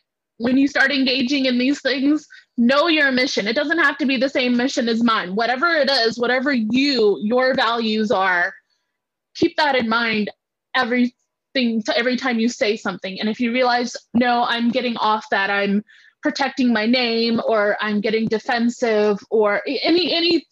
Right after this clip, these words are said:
little, you know, tangent that gets away from your mission, just stop and pull it back and say, "Hey, is this furthering my goal? Is this furthering my mission? Or is this getting sidetracked and, and it's more my stuff now?" Um, and that's kind of how I,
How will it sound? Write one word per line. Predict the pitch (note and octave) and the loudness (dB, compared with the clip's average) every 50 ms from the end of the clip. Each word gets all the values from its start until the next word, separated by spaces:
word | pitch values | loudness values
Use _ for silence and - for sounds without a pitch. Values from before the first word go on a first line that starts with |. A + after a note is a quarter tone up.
| _ _ _ _ | _ _ _ _
little, | - D#4 C#4+ C4+ C#4+ C#4+ A3 - _ - | 0 2 2 4 2 2 0 -4 _ -2
you | C4 C#4+ | 0 0
know, | B3 A3 G#3 A3 | 2 2 2 0
tangent | A3+ - - C#4+ A#3+ A#3+ B3 A#3+ B3+ A#3+ - - | 0 -2 -2 -2 0 2 2 2 2 0 -2 -2
that | G#3+ - A3 G#3+ | -4 -6 -4 -4
gets | B3 G#3+ - - | -4 -4 -2 -2
away | C#4+ A#3 A3 A#3 A3 B3 | -2 -2 0 0 0 -2
from | A#3 - C4+ A#3 A3+ | -2 0 0 2 2
your | A#3 A#3 A3 | 2 2 2
mission, | G#3+ A3 A3 - - A3 G3 G3 | 2 2 0 0 -2 -2 -2 -2
just | G3 A3+ G#3+ - - - - - - _ _ | -2 -4 -6 -6 -10 -18 -20 -20 -20 _ _
stop | _ - - - - - D4+ B3 B3+ C4+ - | _ -20 -20 -8 -4 -2 0 0 0 0 0
and | C4 A#3 A3+ | 0 -2 0
pull | - D4 B3 A3+ | 0 0 0 0
it | G3 | 0
back | - A3 F#3 G#3+ A#3+ | 0 -2 -2 0 -2
and | A3 G#3+ | -2 -2
say, | A#3+ | -2
"Hey, | A3+ C4 C4+ A#3 | -2 0 2 2
is | A3 A3+ A3+ G#3 | 2 0 0 0
this | B3+ D4 D4+ - | -2 -2 -2 -2
furthering | - C#4+ B3+ C4+ A#3+ D4+ D4+ D#4 E4 D#4+ D4 B3 | -2 -2 -2 0 0 0 0 0 0 0 0 0
my | C#4 C#4+ D4+ | 0 -2 0
goal? | D4 - D4 C#4+ D#4 D#4+ D#4 | 0 2 2 2 4 4 2
Is | C4+ C4+ A#3+ | 2 2 0
this | A#3+ B3 B3 | -2 -4 -4
furthering | - C4+ B3 B3+ B3+ C#4+ C4 | -2 -2 -2 0 0 0 0
my | B3+ B3+ | 0 2
mission? | A#3+ B3 B3 - - B3+ A#3+ A#3 A#3+ - - - _ _ _ - | 0 0 0 0 0 0 0 -2 -4 -6 -12 -20 _ _ _ -2
Or | A#3 | 0
is | A3+ A#3 A#3 | 0 0 0
this | A#3+ A3 - | -2 -2 -2
getting | C4 A#3 A#3 A#3 A3+ | -2 -2 0 0 -2
sidetracked | A3+ - A#3+ G#3 G#3+ G#3 - - G#3+ G#3 G#3 - | -2 -2 -2 -2 -2 -2 -2 -2 -4 -4 -2 -4
and, | A3+ G3+ G#3 G3 | -4 -4 -2 -4
and | - G#3 G#3 | -4 -4 -2
it's | F#3+ G3+ G#3 - | -4 -4 -4 -2
more | A3 G3+ G3+ G3 | -2 0 0 0
my | G3+ G3+ G3+ F#3+ | 0 0 -2 -2
stuff | F#3+ - - E3 - - - | -4 -6 -6 -8 -8 -8 -8
now?" | G3+ F3 F3 E3 - F#3+ G#3 _ _ - - - _ - | -8 -6 -6 -6 -8 -10 -14 _ _ -20 -20 -18 _ -6
Um, | A3+ G#3+ G#3+ A3 | -4 -2 -2 0
and | A3+ A3 G3+ | 0 0 0
that's | A#3 A3+ A3+ - - | 0 -2 -4 -6 -8
kind | - - A3 | -6 -6 -4
of | G#3 - | -4 -2
how | - A3 G3+ G3+ | -2 0 0 0
I, | G3 F#3+ F#3+ F#3 F#3 F#3+ | 0 0 0 0 0 -2